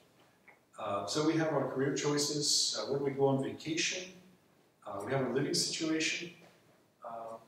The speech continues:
how does eternity figure into that? Now, I'm a missionary. Here's my chance to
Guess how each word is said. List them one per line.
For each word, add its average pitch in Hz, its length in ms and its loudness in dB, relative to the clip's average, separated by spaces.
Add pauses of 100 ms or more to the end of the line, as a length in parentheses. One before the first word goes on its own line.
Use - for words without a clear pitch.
(1160)
how - 180 -8
does 165 160 -4
eternity 151 360 -4 (100)
figure 107 280 -6
into - 220 -8
that? 76 240 -10 (920)
Now, 95 340 -8 (120)
I'm 120 120 0
a 113 40 -2
missionary. 98 440 -2
Here's 104 180 -8
my 101 80 -8
chance - 380 -8
to 90 200 -8